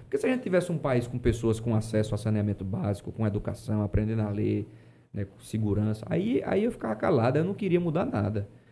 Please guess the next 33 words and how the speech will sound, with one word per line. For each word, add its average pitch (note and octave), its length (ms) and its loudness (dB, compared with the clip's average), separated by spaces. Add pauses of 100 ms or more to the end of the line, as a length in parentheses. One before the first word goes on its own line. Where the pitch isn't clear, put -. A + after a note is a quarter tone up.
(200)
Mas E3+ 140 -2
eu A#3+ 80 2
fico - 260 -4
vendo D3+ 320 4
uma G#3 140 2
realidade E3 480 0
que A3 80 -8
grita D#3 560 6
na E3+ 80 4
minha F3 220 0
cara. A2 500 -2 (640)
Então - 240 0
eu C#4 60 -2
tenho G3 260 4
que - 80 -10
ter G#3 100 -2
uma A#3+ 140 2
postura C#3+ 460 2
mais F#3+ 280 -2
reativa C#3+ 800 2 (400)
a A2 80 2
esse A2 140 4
modelo. G#2+ 380 4
Então E3 160 4
eu F3+ 80 6
detesto, F3+ 480 4 (200)
detesto, E3+ 480 4 (280)
é, A#2 260 4
ouvir A#2+ 480 4 (960)
que C3 100 -2
sempre D3 320 2
foi C#3+ 140 8
assim C#3 500 4